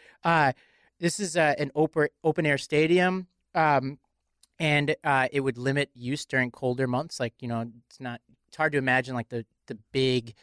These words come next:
concert or something in the middle of the winter in Buffalo here. This is actually gonna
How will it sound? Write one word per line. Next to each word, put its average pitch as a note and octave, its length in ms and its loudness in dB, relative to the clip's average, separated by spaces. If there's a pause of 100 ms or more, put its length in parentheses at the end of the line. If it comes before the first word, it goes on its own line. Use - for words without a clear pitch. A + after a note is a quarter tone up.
(180)
concert C3+ 580 -6
or B2+ 60 -8
something B2 360 -4
in A#2 80 -2
the A#2 60 -4
middle A#2 280 0
of A2+ 80 -4
the A#2 60 -6
winter A#2 340 -6
in A2+ 160 -10
Buffalo A#2 400 -4
here. B2+ 380 0 (520)
This E3+ 160 -4
is E3 120 -4
actually E3 220 -2
gonna D#3 120 -4